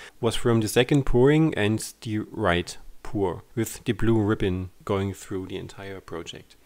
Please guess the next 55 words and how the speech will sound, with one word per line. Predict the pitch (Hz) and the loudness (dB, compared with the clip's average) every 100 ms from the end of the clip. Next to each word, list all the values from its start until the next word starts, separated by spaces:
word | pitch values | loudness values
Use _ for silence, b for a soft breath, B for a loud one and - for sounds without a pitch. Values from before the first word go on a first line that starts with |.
| - | -4
This | 143 - | -4 0
one | 135 135 | 0 2
I | 95 | 0
really | 101 107 | 2 0
liked. | 92 82 85 - - | 0 -2 -4 -10 -4
I | 123 | 0
will | 135 | 2
show | - 131 | 4 4
you | 160 | 2
some | 165 | 0
pictures | 139 139 156 | -2 -4 -2
in | 156 | -2
the | 135 120 | 0 0
end | 127 | -2
from | - 123 117 | -2 -2 -2
the | 113 | -4
dried | 110 98 101 - | -2 0 0 -2
projects, | - 98 - 147 - - | -6 -6 -2 -2 -2 -4
which | 123 - - - | -4 -2 -4 -2
dried | 120 110 110 | 2 2 2
a | |
bit | 107 107 - | -2 -6 -2
darker | 95 95 - 139 | 0 0 0 -2
and | 127 - | -2 0
so | 110 | 0
it | 104 | 0
looked | 113 113 - | -2 -4 -8
in | - 135 | -2 2
a | 135 | 4
way | 123 | 4
a | 113 | 2
bit | 117 - | 0 0
better | 98 127 131 | 0 2 0
than | 127 117 | 2 2
it | 117 - - | 2 -2 -4
when | 110 110 | -2 -2
it | 101 | -2
was | 101 - | -6 -4
wet. | 92 131 - - - | -4 -4 -6 -18 0
But | 123 120 - - - | 0 0 -8 -18 -2
the | 131 | 2
other | 117 165 | 4 2
three | 156 180 | 0 -4
projects, | - 139 131 147 139 - | 2 2 2 0 -2 -2
they | 127 123 | 0 4
are | 120 120 - - - | 4 4 0 -12 -4
in | 135 160 | 2 6
a | 170 131 | 6 6
way | 127 127 123 127 - - | 6 6 4 2 -2 -10
cute, | - 123 117 143 170 - _ | -10 0 2 2 0 -4 _
but | 127 120 | 0 0
not | 123 117 | -2 0
really | 117 113 | 2 2
overwhelming. | 104 98 92 90 90 104 110 - - | 2 0 0 0 -4 -6 -10 -10 0
But | 143 - | 0 0